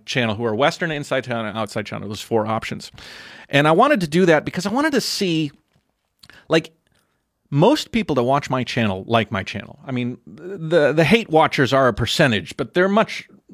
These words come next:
less. And you know what they are? They're mostly Asian. They're mostly people who have a connection to A-, to Asia. Now, this is a very rough poll that I'm using, but most of the haters, most of the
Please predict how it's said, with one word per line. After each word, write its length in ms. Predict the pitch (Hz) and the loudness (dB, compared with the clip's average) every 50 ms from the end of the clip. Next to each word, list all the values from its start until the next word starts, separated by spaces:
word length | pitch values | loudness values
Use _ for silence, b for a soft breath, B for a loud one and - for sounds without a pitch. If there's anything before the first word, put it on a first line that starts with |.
| - - | -6 0
less. 440 | 147 135 131 104 101 - - - - B B B B B B B B _ _ _ - | 2 4 4 4 2 0 -4 -10 -12 B B B B B B B B _ _ _ 0
And 120 | 165 160 | 2 4
you 80 | 160 170 | 4 4
know 80 | 190 | 6
what 160 | 196 208 214 202 | 6 4 4 4
they 100 | 202 196 | 4 4
are? 300 | 196 214 247 247 226 _ _ _ _ _ _ | 4 4 4 0 -2 _ _ _ _ _ _
They're 140 | - 135 127 | 0 2 4
mostly 540 | 127 131 151 175 170 - - 160 151 - - | 4 4 4 4 4 2 0 -2 -2 -2 -2
Asian. 460 | - 135 131 123 98 110 98 87 87 - _ _ _ _ _ _ _ _ _ _ _ _ _ _ - | -2 0 0 0 0 0 -2 -4 -6 -12 _ _ _ _ _ _ _ _ _ _ _ _ _ _ 0
They're 120 | 139 131 127 | 2 2 2
mostly 680 | 139 151 170 190 180 - - 175 180 180 175 180 175 180 b b b b b | 4 4 4 4 2 0 0 0 2 2 2 2 0 -4 b b b b b
people 280 | - 180 175 165 175 147 | -2 -2 0 2 0 0
who 120 | - 165 | 0 0
have 220 | 151 135 151 151 139 | 2 2 2 2 0
a 60 | 143 | 0
connection 640 | - - 131 123 123 - - - 120 104 101 98 - _ _ _ _ _ - | -2 -2 -2 -2 -2 -2 0 0 0 0 0 -2 -6 _ _ _ _ _ -4
to 80 | - - - 127 | -4 -4 -2 -2
A-, 200 | 123 120 113 _ _ - - | -4 -4 -4 _ _ -4 -2
to 120 | 147 - - | -2 0 2
Asia. 240 | 127 123 101 101 101 | 2 0 0 0 -2
Now, 300 | 104 127 135 120 113 - B B B B B | 0 2 2 2 2 0 B B B B B
this 120 | 180 180 170 | 0 0 2
is 120 | 156 139 | 4 2
a 60 | 131 | 2
very 280 | 113 123 127 131 127 113 | 4 6 4 6 6 4
rough 560 | 104 110 110 104 95 - - - - - - _ _ _ _ _ _ - | 4 4 4 4 2 0 -6 -20 -20 -20 -20 _ _ _ _ _ _ -6
poll 420 | - - 127 107 92 87 85 82 85 - | 0 2 4 4 4 2 -2 -4 -6 -6
that 160 | - 110 107 | -2 0 0
I'm 120 | 107 101 107 | 2 2 4
using, 360 | 110 110 101 87 90 92 92 | 4 2 2 0 -2 -6 -6
but 240 | 80 110 110 113 - B B B B B B B B _ _ - | -4 -2 -4 -4 -4 B B B B B B B B _ _ 0
most 320 | 143 151 196 214 - - | 2 4 4 4 2 0
of 80 | 170 143 | -2 -2
the 80 | 143 131 | -2 0
haters, 640 | - - 185 185 185 220 240 247 - - - - - _ _ _ _ - | 0 0 0 2 2 0 -2 -2 -2 -4 -6 -6 -10 _ _ _ _ 2
most 240 | 139 156 180 - | 4 4 4 4
of 80 | - 147 | 0 0
the 140 | 147 151 | 0 0